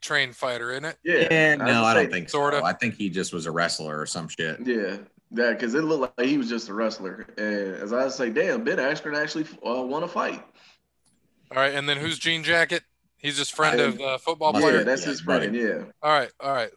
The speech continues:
Speaker 1: So
Speaker 2: He's probably
Speaker 1: I
Speaker 2: the
Speaker 1: gotta see
Speaker 2: punter
Speaker 1: the
Speaker 2: or something.
Speaker 1: play-by-play.
Speaker 3: You can tell by the douchey jean jacket that he's gonna get
Speaker 2: Right.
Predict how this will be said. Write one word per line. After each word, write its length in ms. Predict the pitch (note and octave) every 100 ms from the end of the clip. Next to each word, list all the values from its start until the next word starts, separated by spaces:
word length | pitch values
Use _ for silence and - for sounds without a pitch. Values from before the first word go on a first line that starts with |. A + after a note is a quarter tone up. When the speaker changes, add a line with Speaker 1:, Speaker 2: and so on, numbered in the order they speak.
| A#2+
Speaker 1:
So 300 | B2+ D3+ C3+
Speaker 2:
He's 340 | B2+ - _ _
probably 240 | E3 D#3+
Speaker 1:
I 20 | A#2+
Speaker 2:
the 40 |
Speaker 1:
gotta 120 | C#3+
see 40 | A#2+
Speaker 2:
punter 140 | A2+
Speaker 1:
the 60 | C3+
Speaker 2:
or 40 |
something. 60 | -
Speaker 1:
play-by-play. 720 | D3+ C#3 B2+ A#2+ - A#2+ A#2 - -
Speaker 3:
You 100 | C#3
can 140 | C3
tell 220 | - G3+
by 160 | D#3+ G#2+
the 100 | F#2
douchey 360 | A2 A#2 G#2
jean 260 | E2+ F#2+ E2+
jacket 480 | - F#2+ - C#2 - C#2
that 200 | C2 -
he's 180 | F2 A2
gonna 160 | G2
get 100 | D#2
Speaker 2:
Right. 220 | B2+ G2